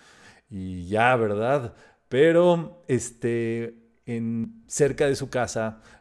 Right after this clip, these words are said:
con las personas que ustedes conviven, eh, las personas que viven en su casa con ustedes, que les vean por lo menos una vez al día los dientes o aprendan también a sonreír con la mirada.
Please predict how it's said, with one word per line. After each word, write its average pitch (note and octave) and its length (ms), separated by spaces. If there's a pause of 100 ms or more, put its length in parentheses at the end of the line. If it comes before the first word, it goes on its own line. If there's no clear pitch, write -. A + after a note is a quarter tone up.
con B2 140
las A#2+ 140
personas C3+ 400
que C3 120
ustedes C3 280
conviven, A2+ 600 (380)
eh, A2 100
las A2 220
personas C3+ 420
que C#3 80
viven C3 260
en B2+ 120
su B2+ 160
casa C3 300
con B2+ 140
ustedes, A#2 520 (320)
que A#2+ 80
les A2+ 220
vean C3 220
por C#3+ 160
lo B2+ 140
menos B2 380
una C3 220
vez C3 200
al C3 160
día C3+ 180
los C3 260
dientes B2 600 (360)
o C3+ 440
aprendan B2+ 540
también A#2 600
a G#2+ 120
sonreír A#2+ 500
con D#3 200
la C#3 80
mirada. A#2+ 760